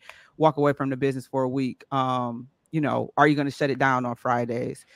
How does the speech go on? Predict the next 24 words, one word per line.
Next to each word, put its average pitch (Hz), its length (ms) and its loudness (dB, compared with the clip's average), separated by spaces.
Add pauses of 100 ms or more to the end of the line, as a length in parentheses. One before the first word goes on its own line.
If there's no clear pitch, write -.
(240)
'Cause 202 140 -2
no 262 100 2
matter 240 220 6
what 180 240 0
you 180 80 -10
do, 165 140 -2
no 156 80 -2
matter 139 180 2
how 143 100 0
you 135 140 0
love 123 220 -2
it, - 100 -8
we, 151 180 -2
you 160 140 -4
need 160 220 0
a 123 40 2
break. 117 520 -6 (180)
You, 139 120 -4 (120)
you 139 100 -8
just 127 180 -6
need 120 180 -4
a 110 40 -10
break - 220 -4
sometimes. - 500 -12